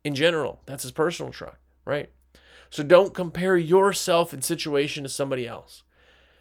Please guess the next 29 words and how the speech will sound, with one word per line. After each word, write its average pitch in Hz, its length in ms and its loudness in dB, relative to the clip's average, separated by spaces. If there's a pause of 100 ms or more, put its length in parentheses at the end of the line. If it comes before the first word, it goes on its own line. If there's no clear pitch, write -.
(140)
Now, 143 260 2
if 135 120 -4
you 147 80 -6
see 185 240 -4
somebody 175 320 0
like, 131 280 -2
"Dude, 139 160 -6
that 123 120 0
would 127 100 -2
work 127 300 0
perfect 202 580 2
for 165 140 0
what 151 140 4
I 147 160 -2
need," 208 320 -4 (480)
that's 170 240 -4
different. 151 360 -4 (1120)
A 139 60 -10
lot 156 200 2
of 160 80 0
people 139 200 0
out 135 160 2
there 139 100 -2
have 123 100 -4
spent 127 240 -6
a 117 40 -6
lot 123 360 -4
of 120 60 -4
time, 117 440 -14